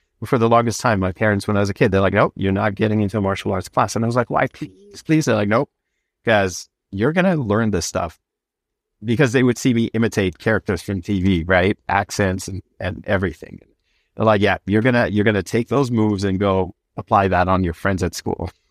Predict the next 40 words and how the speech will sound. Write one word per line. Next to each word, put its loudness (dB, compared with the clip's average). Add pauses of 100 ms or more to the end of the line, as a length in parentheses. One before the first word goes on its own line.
(340)
and -2
get 0
suspended." -2 (720)
I -2
was 0
like, 2 (340)
"No, 2
I 0
promise, -2
I -2
promise." -4 (960)
So 0 (180)
finally, 2 (220)
I -4
made 2
a 2
promise 0
with -2
them -2
that 2
I 2
was -2
gonna 0
use 0
it -2 (400)
for 4
good 0 (240)
and -2
for -4
training -2
and -2
self-discipline. -2
And 0
it -2
truly 0
did -2
all 2
the 2
way 0
through. -4